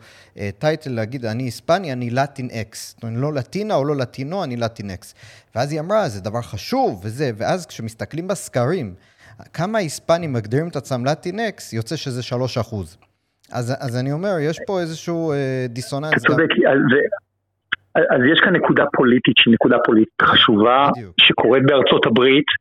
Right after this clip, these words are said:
Speaker 2: וזה שהמרכז בארצות הברית נעלם.
Speaker 1: מהמם.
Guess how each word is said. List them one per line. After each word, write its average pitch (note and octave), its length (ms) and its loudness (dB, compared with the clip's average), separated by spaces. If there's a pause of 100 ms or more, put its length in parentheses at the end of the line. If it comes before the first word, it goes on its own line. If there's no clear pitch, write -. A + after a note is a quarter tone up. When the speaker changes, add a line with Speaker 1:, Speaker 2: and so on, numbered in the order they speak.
(520)
Speaker 2:
וזה A#2 520 4 (480)
שהמרכז B2+ 880 4 (120)
בארצות A#2+ 400 2
הברית A#2+ 320 4
נעלם. A2 400 6 (340)
Speaker 1:
מהמם. C#3+ 300 0